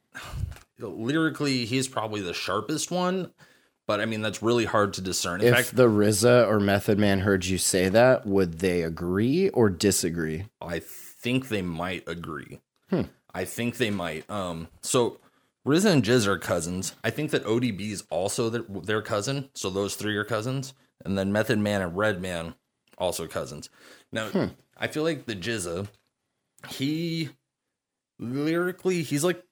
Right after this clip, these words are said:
Speaker 1: almost, I would say he's thug as fuck, but he's also, like, a conscious hip hop artist. And I think that he has a lot of really good wordplay. He was actually my,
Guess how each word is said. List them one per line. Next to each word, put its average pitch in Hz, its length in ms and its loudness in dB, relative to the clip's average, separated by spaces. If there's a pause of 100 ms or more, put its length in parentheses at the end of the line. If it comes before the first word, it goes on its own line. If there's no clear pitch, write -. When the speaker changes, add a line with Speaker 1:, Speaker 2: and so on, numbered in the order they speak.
Speaker 1:
almost, 156 420 2 (300)
I - 60 -6
would 156 120 -6
say 180 320 -4 (240)
he's 131 240 -6
thug 190 260 -2
as 127 120 -4
fuck, 147 340 -4
but 117 120 -8
he's 113 140 -4
also, 139 280 -2
like, 107 360 -2 (100)
a 101 80 -2
conscious 113 580 -4
hip - 220 -4
hop 82 240 -2
artist. 78 440 -6 (600)
And 113 440 -2 (920)
I 110 100 -4
think 165 300 -6
that 120 140 -2
he 131 140 -4
has 135 140 0
a 110 60 -4
lot 104 200 -2
of 90 120 -6
really 101 240 -2
good 90 340 -6
wordplay. 82 600 -6
He 117 100 -4
was 143 140 0
actually 120 300 -4
my, 92 100 -4